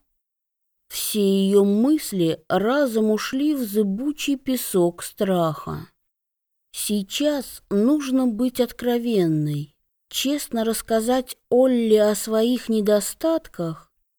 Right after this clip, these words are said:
и признаться, что не доверяет она в первую очередь себе, а не ему. Однако нужные слова почему-то не шли на ум.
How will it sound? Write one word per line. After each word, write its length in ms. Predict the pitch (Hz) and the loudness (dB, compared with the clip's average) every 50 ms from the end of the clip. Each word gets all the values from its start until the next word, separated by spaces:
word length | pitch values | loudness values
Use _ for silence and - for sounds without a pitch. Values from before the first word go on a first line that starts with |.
| _ - | _ 0
и 140 | 247 247 | 0 0
признаться, 1040 | 240 - - 233 233 226 220 226 247 269 311 330 311 294 - - - - 180 165 160 | 0 0 -2 0 0 0 0 0 0 0 0 0 -2 -4 -6 -10 -4 -2 -2 -2 -2
что 340 | 151 - - - - 254 262 | -4 -6 -6 2 4 4 6
не 160 | 254 262 247 | 6 4 4
доверяет 720 | 220 240 247 247 262 262 302 330 330 311 277 247 240 - _ | 2 0 0 0 0 0 0 2 2 2 2 0 -2 -2 _
она 300 | - 220 220 233 233 233 | 0 2 2 2 0 -2
в 140 | 220 - - | -2 -4 -4
первую 560 | - 320 330 311 285 254 254 277 277 - - _ | 0 0 0 0 0 -2 -2 -2 -2 -4 -4 _
очередь 540 | - 302 311 285 - - 302 285 285 262 - | -2 -2 -2 -2 -2 -4 -4 -4 -4 -6 -8
себе, 760 | - - - 320 302 269 247 247 214 185 165 160 147 156 - - _ _ _ _ _ _ _ _ _ | -10 -6 -4 -4 -4 -2 -2 -2 0 0 0 -2 -2 -6 -12 -16 _ _ _ _ _ _ _ _ _
а 140 | 285 285 285 | -4 0 2
не 280 | 285 285 285 285 285 | 2 2 4 2 2
ему. 460 | 285 277 269 240 190 160 151 151 151 - _ _ _ _ _ _ _ _ _ _ _ _ _ _ _ _ | 2 2 2 2 0 0 -2 -4 -8 -12 _ _ _ _ _ _ _ _ _ _ _ _ _ _ _ _
Однако 680 | 185 196 196 185 190 208 208 202 202 196 - - 196 | 4 4 4 4 4 4 6 6 4 4 4 4 4
нужные 500 | 202 202 202 196 190 180 190 196 190 190 | 6 6 6 4 4 4 6 6 6 6
слова 600 | 190 - 190 190 190 185 190 220 277 311 320 302 | 4 2 2 2 4 4 4 2 2 2 2 0
почему-то 760 | - _ - 233 240 - - 285 285 294 320 320 320 - 320 | 0 _ -4 -4 -2 -2 0 2 4 6 4 4 4 2 4
не 160 | 302 302 311 | 4 4 4
шли 380 | 302 - - 285 254 220 185 175 | 2 0 -4 -2 -2 0 2 2
на 260 | 170 165 165 160 160 | 2 2 0 0 0
ум. 460 | 160 156 156 151 151 147 147 147 156 | -2 -4 -4 -4 -4 -6 -6 -8 -10